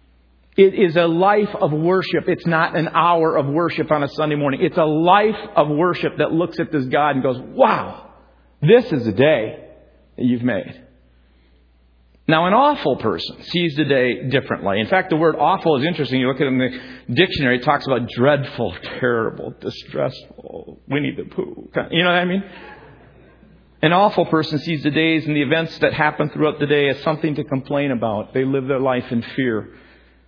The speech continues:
And they see much of the routine as merely rotten. Every day you have that choice. God has given you that ability to make a choice.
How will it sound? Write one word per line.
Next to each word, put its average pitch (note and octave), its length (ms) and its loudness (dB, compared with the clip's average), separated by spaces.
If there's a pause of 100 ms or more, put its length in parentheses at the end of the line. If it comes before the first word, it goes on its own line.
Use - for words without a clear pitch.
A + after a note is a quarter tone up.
(500)
And D3+ 140 2
they E3 80 2
see F3 260 -6
much E3+ 320 -2
of C#3+ 140 -2
the D3 80 0
routine C#3+ 480 -4
as C#3 160 -4
merely C3+ 280 -2
rotten. A2+ 460 -6 (2250)
Every D#3+ 340 0
day D3+ 220 0
you C#3 180 -2
have C3 220 -4
that B2+ 220 -4
choice. C3 320 -6
God C3+ 200 -2
has A#2 180 -4
given C3 380 -2
you C3 140 -2
that B2 180 -2
ability A#2 460 -4
to A2 80 -8
make A#2+ 240 -6
a A2 40 -12
choice. - 600 -10